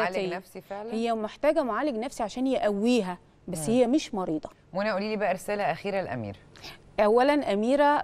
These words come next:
Speaker 1: بدل ما هي مركزة في إنها بتدفع الضرر الخارجي اللي هو تنمر، آه، آه، باباها ومامتها وأختها، هي ليه ما فكرتش تدفع الضرر داخليا، إنها تشتغل على نفسها؟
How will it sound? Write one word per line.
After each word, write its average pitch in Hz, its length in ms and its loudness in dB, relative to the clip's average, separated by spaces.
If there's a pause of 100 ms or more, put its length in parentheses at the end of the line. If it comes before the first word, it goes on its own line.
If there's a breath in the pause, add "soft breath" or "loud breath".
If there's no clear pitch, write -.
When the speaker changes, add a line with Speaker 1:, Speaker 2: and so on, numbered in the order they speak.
Speaker 1:
بدل 240 360 2
ما 208 140 -4
هي 247 160 2
مركزة 208 440 -2
في - 120 -4
إنها 202 160 2
بتدفع 226 420 0
الضرر 214 360 2
الخارجي 202 600 0
اللي 190 120 0
هو 226 120 2
تنمر، 208 560 0
آه، - 100 -2
آه، 185 400 0
باباها 190 400 2
ومامتها 202 500 -2 (300 loud breath)
وأختها، 208 420 0 (200 loud breath)
هي 277 360 6
ليه 311 200 4
ما 330 120 4
فكرتش 247 520 -4
تدفع 240 540 0
الضرر 220 380 2
داخليا، 208 600 0
إنها 220 200 -2
تشتغل 233 680 0
على 185 260 -2
نفسها؟ 208 500 -4